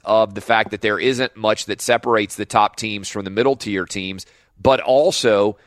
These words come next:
because so many of these teams potentially could be facing effectively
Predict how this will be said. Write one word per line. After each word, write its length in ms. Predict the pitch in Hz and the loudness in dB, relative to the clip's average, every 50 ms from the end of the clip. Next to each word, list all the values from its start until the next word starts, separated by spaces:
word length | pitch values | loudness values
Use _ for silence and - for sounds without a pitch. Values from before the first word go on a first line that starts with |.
| _ _ _ _ _ | _ _ _ _ _
because 720 | 127 123 113 - 143 135 135 135 135 135 135 123 - - - _ _ _ _ | -10 -10 -6 0 2 4 6 6 6 4 2 0 -4 -6 -10 _ _ _ _
so 300 | - - - - 170 170 | -10 -8 0 2 2 4
many 280 | 170 175 170 165 151 147 | 4 2 0 0 2 0
of 100 | 139 113 | 0 0
these 220 | 123 123 117 - | -2 -6 -6 -8
teams 420 | - - 139 151 156 147 139 113 - | -10 -8 -8 -8 -8 -8 -8 -10 -6
potentially 680 | - 117 107 - 123 113 107 - 120 113 110 110 104 - _ _ _ _ _ - | -6 -6 -4 -2 -4 -4 -2 -2 -2 0 0 -2 -2 -6 _ _ _ _ _ -2
could 240 | - 156 156 139 120 | 0 2 2 2 0
be 140 | 135 131 | -4 -4
facing 640 | 117 - - 127 127 131 123 - - 117 110 104 98 _ _ _ _ _ _ - | -4 0 2 2 2 2 0 -4 -6 -6 -6 -8 -12 _ _ _ _ _ _ -2
effectively 760 | 113 - - - 147 147 - - 147 117 107 117 113 104 | -2 0 2 2 2 2 0 -2 -4 -2 0 0 -2 -2